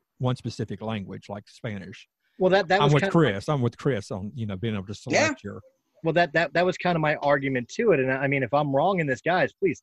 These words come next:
Speaker 2: let me know. But my argument to it wasn't necessarily that they were trying to force that somebody had to learn a language,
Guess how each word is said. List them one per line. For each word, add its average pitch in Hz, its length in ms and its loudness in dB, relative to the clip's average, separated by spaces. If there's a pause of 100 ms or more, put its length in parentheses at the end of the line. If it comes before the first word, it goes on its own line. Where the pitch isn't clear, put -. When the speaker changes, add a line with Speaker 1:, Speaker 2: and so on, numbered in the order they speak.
Speaker 2:
let 127 220 0
me 127 100 -4
know. 160 300 -2 (360)
But 156 100 0
my 143 180 0
argument 170 460 0
to 190 180 4
it 160 100 2
wasn't 160 300 -2
necessarily 147 560 -2
that 123 220 -2
they 123 100 0
were 120 140 -4
trying 139 260 -2
to 120 60 -4
force 143 460 -6 (100)
that 123 200 -2
somebody 131 280 -4
had 123 140 -2
to 117 60 -6
learn 117 200 -6
a 113 40 -6
language, 135 360 -6